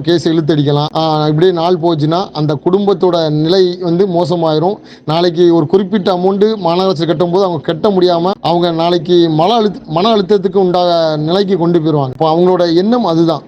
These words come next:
அதனால இதுல நம்மளுடைய சமூகம் விரைந்து செயல்பட வேண்டும். பாதிக்கப்பட்டவர்களுக்கு, உண்மையானவர்களுக்கு, நேர்மையானவர்களுக்கு நியாயம் கிடைக்க நாம் ஒன்று சேருவோம். அதே போல் அநியாயமாக கள்ளக்கபடம் நாடகம் ஆடி, நாடகம் ஆடி கடையை அபகரிக்க நினைக்கின்ற கும்பலுக்கு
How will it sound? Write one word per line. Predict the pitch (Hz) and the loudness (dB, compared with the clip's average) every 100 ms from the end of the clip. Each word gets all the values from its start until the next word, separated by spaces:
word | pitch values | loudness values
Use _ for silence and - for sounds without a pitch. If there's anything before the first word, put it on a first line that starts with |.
| - | -8
அதனால | 131 139 143 170 - - | -2 0 0 -2 -4 -2
இதுல | 151 147 139 | 0 0 0
நம்மளுடைய | 135 143 139 | 0 0 0
சமூகம் | 135 170 196 208 | 0 0 2 0
விரைந்து | 156 160 180 156 | 0 0 0 0
செயல்பட | 160 151 156 | -2 0 0
வேண்டும். | 151 156 214 | 0 -2 -2
பாதிக்கப்பட்டவர்களுக்கு, | 156 190 196 208 170 190 196 185 175 180 151 233 | -2 0 0 0 -2 -2 0 2 2 0 -2 0
உண்மையானவர்களுக்கு, | 202 220 220 208 190 175 175 214 233 202 | 2 2 2 2 2 2 0 -4 -6 -2
நேர்மையானவர்களுக்கு | 160 185 196 196 185 175 165 160 147 - 226 - - | 0 2 2 0 0 0 0 0 0 -2 -2 -6 -8
நியாயம் | 147 156 190 190 | -4 -2 0 0
கிடைக்க | 165 151 185 | 0 0 -2
நாம் | 160 147 139 | 0 0 0
ஒன்று | 151 165 | 2 2
சேருவோம். | 143 147 147 156 - | 2 2 0 -2 -4
அதே | 143 170 | 0 0
போல் | 156 190 190 | 0 -2 -2
அநியாயமாக | 135 156 175 175 165 160 160 - - - - | -2 0 0 0 0 0 -2 -4 -10 -20 -6
கள்ளக்கபடம் | 151 165 180 165 156 160 139 135 _ | 0 0 0 -2 -2 -2 -4 -8 _
நாடகம் | 147 151 156 151 | -4 -2 0 0
ஆடி, | 147 151 180 | 0 0 -2
நாடகம் | 151 156 160 151 143 | -2 -2 0 0 0
ஆடி | 147 170 - | 0 0 -2
கடையை | - 160 180 170 | -4 0 2 2
அபகரிக்க | 139 156 185 185 151 180 | 0 2 2 2 -2 -4
நினைக்கின்ற | 156 160 147 165 151 139 | -2 -2 -2 -2 0 0
கும்பலுக்கு | 131 180 190 170 147 220 | 0 0 2 0 -2 -4